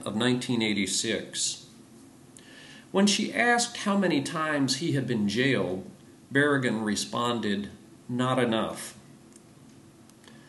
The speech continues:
A poet, playwright, peace activist, and Jesuit priest, Berrigan has spent a long life obeying the good news of Jesus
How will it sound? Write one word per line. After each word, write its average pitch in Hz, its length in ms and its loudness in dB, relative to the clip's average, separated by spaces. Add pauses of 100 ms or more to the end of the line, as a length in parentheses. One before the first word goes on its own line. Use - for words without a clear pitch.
(200)
A 165 60 0
poet, 226 540 2 (520)
playwright, 175 720 4 (540)
peace 185 300 0
activist, 139 800 -2
and 117 140 0
Jesuit 131 500 0
priest, 110 580 0 (880)
Berrigan 220 460 4
has 170 140 2
spent 160 240 0
a 139 40 4
long 175 460 4
life 127 640 0
obeying 135 580 2
the 117 60 -2
good 151 380 2
news 123 580 4
of 104 120 -8
Jesus 104 800 0